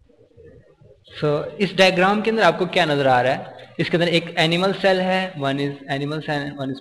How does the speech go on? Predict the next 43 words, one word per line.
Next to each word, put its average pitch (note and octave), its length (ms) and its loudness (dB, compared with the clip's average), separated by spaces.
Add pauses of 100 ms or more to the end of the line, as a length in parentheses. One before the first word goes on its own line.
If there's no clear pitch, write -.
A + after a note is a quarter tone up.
plant C#3 360 0
cell, C#3+ 220 -4
सही। C#3+ 240 -8 (440)
और D3 420 4
ऊपर F#3+ 240 2
आपको F3 360 4 (320)
तीन F#3+ 540 -2 (300)
कंटेनर E3 480 2
नजर C#3+ 200 2
आ B2+ 160 6
रहे B2 120 2
हैं, B2 260 -8
सही। C#3+ 140 -4 (300)
इसके F3 180 -2
अंदर G#3+ 140 0
सेंटर G3 420 -2
के G#3+ 80 0
अंदर G#3+ 120 4
एक D#3 200 -2 (340)
दीवार D3+ 420 4
सी D#3+ 200 -2
है, B2 460 -4 (100)
ठीक E3 120 -4
है, F3 180 -2 (280)
इस E3 100 0
दीवार D#3 460 4
का F#3+ 140 0
main D#3 340 2
function C#3+ 300 -2
है, C3+ 80 2
इसे C#3 160 -4
हम E3 220 0
कहते C#3+ 340 2
हैं D3 100 0
selective C#3+ 760 -4 (400)
permeable C3 640 0 (400)
membrane, C#3+ 560 0 (240)
एसपीएम, D3 680 0 (400)
या D#3 80 4
समझ F3 340 2
लें F3+ 120 2
कि E3+ 80 0
ये F3 140 4